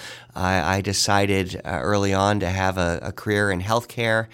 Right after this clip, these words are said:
but not as a physician. I worked overseas in Africa for the better part of four years after college, and then decided I wanted to go back to school.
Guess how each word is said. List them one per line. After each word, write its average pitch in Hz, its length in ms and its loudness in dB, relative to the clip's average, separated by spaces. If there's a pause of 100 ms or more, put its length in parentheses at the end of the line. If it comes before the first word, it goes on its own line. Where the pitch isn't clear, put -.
(420)
but 95 160 -4
not 113 240 4
as 120 140 0
a 104 80 -6
physician. 95 760 -8
I 90 80 -10
worked 90 320 -2
overseas 95 560 -2
in 85 160 -6
Africa 98 680 -2
for 95 120 -10
the 90 100 -6
better 90 180 -2
part 90 240 -4
of 87 80 -6
four 95 280 -4
years 90 320 -4
after 87 240 -6
college, 113 580 -2 (420)
and 113 160 0
then 135 140 6
decided 101 420 2
I 95 120 2
wanted 92 220 -2
to 98 40 -4
go 92 140 -6
back 90 240 -2
to - 100 -10
school. 80 480 -6